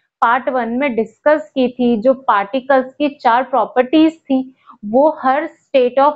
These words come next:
matter पे लागू होगी। भले वो solid हो, liquid हो कि gaseous हो, तीनों state पे matter करती है।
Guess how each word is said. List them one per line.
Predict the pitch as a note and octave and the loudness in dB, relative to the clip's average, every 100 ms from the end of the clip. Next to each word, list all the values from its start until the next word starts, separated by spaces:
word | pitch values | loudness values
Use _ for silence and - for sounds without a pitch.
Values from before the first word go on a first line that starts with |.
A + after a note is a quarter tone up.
| C#4 | -2
matter | A#3 G3+ A#3 A#3 - | -4 -4 -6 -2 2
पे | D4+ F#4+ - _ _ | 2 0 -6 _ _
लागू | G#3+ A3 G#3 G3+ A#3+ C4+ C4+ D4+ | -2 0 0 0 0 -2 0 0
होगी। | D4 A#3 B3 G3+ - _ _ - | 2 0 -6 -8 -12 _ _ -2
भले | A#3+ C#4+ | 2 2
वो | E4 | 0
solid | F4 E4 B3+ B3 D4+ D4+ | -2 0 0 0 -4 -4
हो, | D#4 | -4
liquid | D#4+ B3+ A#3+ C#4 C4+ C#4+ | -2 -4 -2 0 2 2
हो | D4+ | 0
कि | D4+ | -2
gaseous | B3 C4 B3+ C4+ C#4+ A#3+ | 0 0 0 0 0 0
हो, | G#3+ - _ _ _ _ _ | -4 -8 _ _ _ _ _
तीनों | D#4 D4+ D#4+ F4 | 0 2 2 2
state | E4+ - C4 C4 - | -2 0 0 0 2
पे | D#4 | 2
matter | D4+ B3+ G#3+ G#3+ C4 D4+ | 2 -2 -4 -2 0 0
करती | - B3+ G3 - B3+ A#3+ A#3+ | 2 0 0 -4 -2 -2 0
है। | D4+ B3 G3+ | 0 0 -2